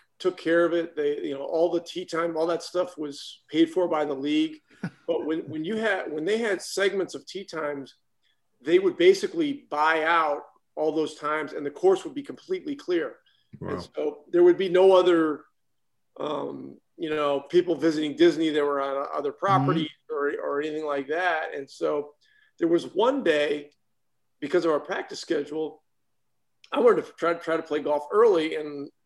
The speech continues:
Speaker 1: our tee times weren't until, like, one o'clock. And, you know, Orlando, you know, in summer, one
Speaker 3: One.
Speaker 1: o'clock to four o'clock, I mean, you're gonna get a thunderstorm. So I called and <laughs> got a tee time for,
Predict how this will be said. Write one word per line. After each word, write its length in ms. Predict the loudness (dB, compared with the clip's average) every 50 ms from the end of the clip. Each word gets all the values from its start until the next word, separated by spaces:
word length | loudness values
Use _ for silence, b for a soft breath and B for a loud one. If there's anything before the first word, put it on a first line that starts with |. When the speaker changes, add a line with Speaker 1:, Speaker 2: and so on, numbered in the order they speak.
| _ _ -10
Speaker 1:
our 80 | -8
tee 160 | -6 -6 -6
times 280 | -2 -2 -2 -2 -2 -6
weren't 280 | -4 -4 -4 -4 -6 -10 -18 _ _ _
until, 220 | -20 -16 -10 -6 -6
like, 160 | -6 -4 -4
one 180 | -4 -4 -4 -4
o'clock. 460 | -6 -6 -4 -2 -2 -2 -2 -4 -6
And, 140 | -8 -4 -2
you 80 | 0
know, 100 | 0 0
Orlando, 760 | -2 -2 -2 -2 -2 -2 -2 -2 -2 -2 -2 -2 -4 -6 -8 b b b b b b b b b b
you 100 | -4 -2
know, 200 | 0 0 0 0
in 140 | -2 -4 -6
summer, 300 | -10 -8 -6 -6 -4 -2 0
one 160 | 2 2 2
Speaker 3:
One. 80 | 0
Speaker 1:
o'clock 420 | 0 -2 -2 -2 -2 -4 -6 -10 -12
to 220 | -10 -8 -8 -8 -10 -12 _ _ -6
four 140 | -4 -4 -4
o'clock, 320 | -4 -4 -6 -6 -6 -6 -6
I 40 |
mean, 160 | -8 -8 -8 -8
you're 100 | -6 -4
gonna 140 | -4 -4
get 140 | -4 -4 -6
a 100 | -6 -8 -10 _ _ _ -14 -8
thunderstorm. 520 | -6 -6 -4 -6 -8 -10 -12 -14 -14 -14 -12
So 340 | -8 -6 -6 -6 -6 -10 -16 _ _ _ _ _ _ _ _ _ _ _ _ _ _ _ _ -4
I 140 | 0 0 0
called 720 | -2 -4 -10 -6 -2 0 2 4 4 4 4 2 0 -4 -8 -20 -20 -20 -20 _ -8
and 360 | -2 0 2 2 2 0 -2 -6 -8
<laughs> 80 | -4
got 160 | -2 0 0 0
a 40 |
tee 240 | 0 -4 -6 -12 -12
time 480 | -6 -2 0 0 0 0 -2 -4 -6 -10
for, 560 | -12 -8 -4 -2 -2 -2 -2 -2 -4 -6 -10